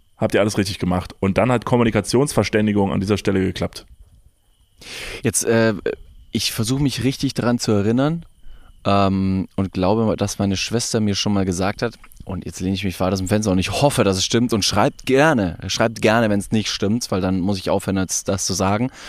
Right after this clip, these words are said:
Speaker 2: Wenn Leute, egal ob Mann oder Frau, ähm, ein gutes Outfit zum Beispiel.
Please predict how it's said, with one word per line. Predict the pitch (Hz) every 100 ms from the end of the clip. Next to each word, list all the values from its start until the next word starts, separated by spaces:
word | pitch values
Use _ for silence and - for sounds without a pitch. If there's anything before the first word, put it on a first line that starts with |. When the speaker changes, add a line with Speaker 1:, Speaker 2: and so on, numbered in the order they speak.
| - - - - -
Speaker 2:
Wenn | 107 101
Leute, | 92 113 - 185 196 220 _
egal | 95 92 113
ob | 147
Mann | - 92 135
oder | 143 131
Frau, | - 127 107 95 185 - - - - - - - - -
ähm, | 104 101 101 101 98 95 92 _ _
ein | - 104
gutes | 165 180 -
Outfit | - 185 - 113
zum | - 101
Beispiel. | 92 95 - 101 95